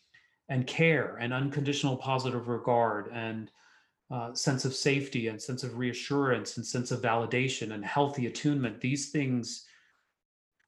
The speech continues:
were critical. I mean, I, who knows what might have happened had I not found those, uh, mentor figures. And I just, I don't, whatever you call it, past life merit or,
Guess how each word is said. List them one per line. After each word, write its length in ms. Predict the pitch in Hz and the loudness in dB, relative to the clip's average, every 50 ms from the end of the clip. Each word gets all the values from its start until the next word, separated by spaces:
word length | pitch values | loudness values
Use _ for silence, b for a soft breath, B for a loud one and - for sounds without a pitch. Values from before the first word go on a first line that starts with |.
| _ _ _ _ _ _ | _ _ _ _ _ _
were 180 | 131 127 127 123 | 0 0 0 2
critical. 640 | - - - - 165 151 151 147 - - - - - _ _ _ _ _ _ | 2 0 4 6 6 6 6 4 2 -2 -6 -8 -14 _ _ _ _ _ _
I 40 | 139 | -2
mean, 240 | 127 131 135 135 - - | 0 0 0 0 -2 -2
I, 220 | 143 139 135 - - - _ - - - | -2 -2 -2 -4 -12 -18 _ -20 -20 -4
who 160 | - 180 180 | 2 4 6
knows 540 | 165 156 170 180 151 - - - - - - - | 6 8 6 6 4 2 -2 -6 -12 -16 -14 -4
what 240 | 131 123 127 123 - | -2 -2 -2 0 -2
might 180 | 123 120 120 117 | -2 -2 -2 -2
have 80 | 117 | -4
happened 320 | - 131 123 - - 110 104 | -4 -4 -4 -4 -4 -8 -8
had 160 | 110 120 113 | -6 -6 -6
I 100 | 107 110 | -6 -6
not 300 | 110 113 113 117 117 - | -6 -6 -6 -6 -8 -6
found 320 | - 123 117 117 120 113 | -4 -4 -2 -2 -2 -2
those, 480 | 107 101 101 104 101 101 - - - _ _ _ _ _ _ _ _ _ - | -4 -6 -6 -6 -8 -10 -12 -14 -16 _ _ _ _ _ _ _ _ _ -8
uh, 160 | 131 117 110 104 | -8 -8 -6 -2
mentor 380 | 117 147 170 165 - 127 110 | 0 0 0 0 0 -6 -8
figures. 640 | - - 117 101 120 117 110 117 143 135 - - b b b b b b b b b b b - | -8 -10 -14 -12 -12 -12 -12 -12 -12 -14 -16 -18 b b b b b b b b b b b 0
And 140 | 151 147 151 | 2 2 4
I 220 | 160 165 175 185 | 6 6 6 6
just, 540 | 175 - - 196 180 - - - - - - | 4 0 -2 -4 -4 -4 -6 -10 -14 -12 -2
I 140 | - 143 151 | 2 4 6
don't, 200 | 165 165 165 165 - - 156 143 180 160 147 | 6 6 4 2 -2 -8 -10 -6 -2 -2 2
whatever 360 | 139 151 151 170 170 160 165 | 4 6 6 8 6 8 8
you 120 | 160 151 147 | 8 8 6
call 320 | 143 - 151 147 139 123 | 6 6 4 6 6 4
it, 40 | - | 4
past 300 | - 139 135 131 127 - | 4 4 4 4 4 4
life 240 | 139 135 127 131 - | 4 4 4 4 4
merit 380 | 127 127 131 127 127 127 127 | 4 4 6 6 6 6 6
or, 180 | 120 110 110 123 | 4 0 -2 -2